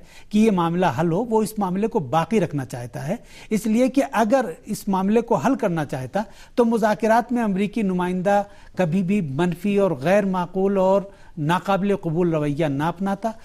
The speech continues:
اور مذاکرات سے پہلے فضا کو مسموم کرنے کی کوشش نہ کی جاتی۔ اور جہاں تک پابندیوں کا سوال ہے تو یقیناً پابندیوں کی وجہ ایران کا ایٹمی پروگرام نہیں ہے۔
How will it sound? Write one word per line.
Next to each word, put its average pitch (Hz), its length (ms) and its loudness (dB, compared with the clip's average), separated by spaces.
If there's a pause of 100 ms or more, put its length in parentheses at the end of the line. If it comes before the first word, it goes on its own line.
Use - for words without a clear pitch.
(120)
اور 214 120 2
مذاکرات 233 540 2
سے 269 140 0
پہلے 226 480 2 (600)
فضا 196 260 4
کو 254 180 0
مسموم 220 500 2
کرنے 190 280 0
کی 170 140 -6
کوشش 147 420 -6
نہ 147 60 -2 (100)
کی 135 80 -4
جاتی۔ 127 300 -4
اور 226 80 4
جہاں 214 200 2
تک 240 180 -2
پابندیوں 160 480 0
کا 269 100 2
سوال 240 360 2
ہے 262 60 0 (340)
تو 208 80 2
یقیناً 196 580 2
پابندیوں 165 600 -2
کی 170 120 -4
وجہ 143 220 -2 (340)
ایران 180 340 2
کا 208 160 0 (100)
ایٹمی 196 420 0
پروگرام 147 500 0
نہیں 139 340 -2
ہے۔ 196 120 -4